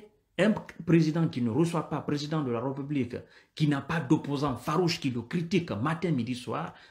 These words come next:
c'est que ce président, c'est, euh, c'est un mauvais président. C'est un dictateur qui a acheté la conscience de tout le monde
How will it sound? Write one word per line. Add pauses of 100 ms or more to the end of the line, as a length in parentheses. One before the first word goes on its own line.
c'est
que
ce
président,
c'est, (300)
euh,
c'est
un
mauvais
président. (960)
C'est
un
dictateur
qui
a
acheté
la
conscience
de
tout
le
monde